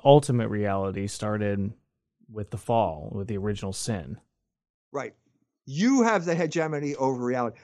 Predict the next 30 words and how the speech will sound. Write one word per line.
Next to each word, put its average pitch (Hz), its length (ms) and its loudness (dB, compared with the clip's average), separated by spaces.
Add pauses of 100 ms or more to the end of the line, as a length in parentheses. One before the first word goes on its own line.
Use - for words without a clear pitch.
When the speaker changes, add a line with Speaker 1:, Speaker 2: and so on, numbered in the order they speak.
Speaker 2:
Well, 302 180 4
this 302 200 6
has 277 120 6
been 247 360 4
const-, 262 420 2 (280)
this, 262 200 2
the 247 240 2
Supreme 269 500 2
Court 294 380 2
decision, 147 600 4
Justice 233 480 2
Kennedy 208 580 0
and 131 160 -6
Planned 196 360 2
Speaker 1:
Mm-hmm. 123 100 4
Speaker 2:
Parenthood 185 440 2
versus 180 360 -2
Casey. 196 520 2 (320)
Speaker 1:
Yeah. 123 100 0
Speaker 2:
It's 156 120 4
called, 208 360 4 (160)
it's 165 160 0
called 226 280 2
the 208 60 2
Mystery 214 500 2
Clause, 135 580 2 (440)
where 196 140 6
suddenly 254 380 0
he's 240 220 4
saying, 240 280 4